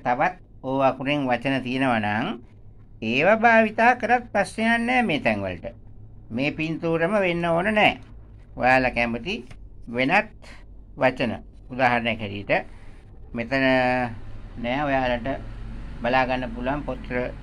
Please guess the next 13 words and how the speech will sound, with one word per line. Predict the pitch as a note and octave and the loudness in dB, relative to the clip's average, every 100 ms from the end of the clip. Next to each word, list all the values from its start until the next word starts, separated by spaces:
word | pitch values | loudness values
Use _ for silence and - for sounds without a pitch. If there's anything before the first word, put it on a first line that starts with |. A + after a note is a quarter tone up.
| - A#2+ | -12 -4
දකින්න | A#2+ C3+ C3 B2 | -4 0 -2 0
ලැබිලා | A#2+ A#2 A#2 | 0 0 0
ඇති | F3+ - | 0 0
ඔක්ටෝපස්. | F#3 - - D#3+ B2 - - - - - - - - - - - - | 2 4 6 6 4 -4 -14 -14 -14 -16 -16 -18 -18 -18 -18 -18 -6
ඔක්ටෝපස්. | C#3 - - - - A3+ - - - - - - - - - - - | -4 0 -2 0 -2 -2 -12 -16 -18 -18 -18 -18 -14 -12 -12 -12 -8
එහෙම | C#3 C#3 C#3 | -2 2 2
නැත්නම් | B2+ - B2 B2 A#2+ A#2 A2+ - - - - - E3 | 2 4 4 4 0 -2 -6 -10 -12 -12 -14 4 10
අවුල්. | G3+ G#3+ B2+ - - - - - - - - - - - - - - - | 10 10 6 0 -10 -14 -14 -14 -14 -14 -14 -16 -16 -16 -16 -18 -18 -10
ඒ | B2+ | 0
වගේ | C3 B2+ D#3+ G3+ - C3 | 2 2 0 -4 -8 -10
ඔක්ටෝපස් | - B2+ C3+ C3 C#3 | -4 -2 0 -2 -6
කියලා | B2+ B2 | -6 0
කියන්නේ | B2+ C3+ G3 | 2 2 0